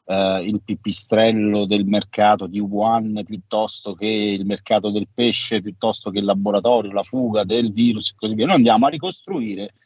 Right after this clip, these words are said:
semplicemente i passaggi di comunicazione di quello che, eh, il governo cinese, secondo noi, ha omesso,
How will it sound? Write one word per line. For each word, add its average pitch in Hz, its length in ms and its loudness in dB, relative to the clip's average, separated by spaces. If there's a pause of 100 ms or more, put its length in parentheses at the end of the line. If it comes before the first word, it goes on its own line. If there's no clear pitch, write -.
(120)
semplicemente 190 760 -2
i 175 40 -8
passaggi 90 720 -4 (360)
di 151 200 -4
comunicazione 151 1500 2 (200)
di 123 140 2
quello 123 380 4
che, 113 260 -2 (640)
eh, 95 240 -8
il 190 160 4
governo 135 400 4
cinese, 185 480 -8
secondo 117 400 -8
noi, 123 240 -4
ha 110 280 2
omesso, 117 720 -6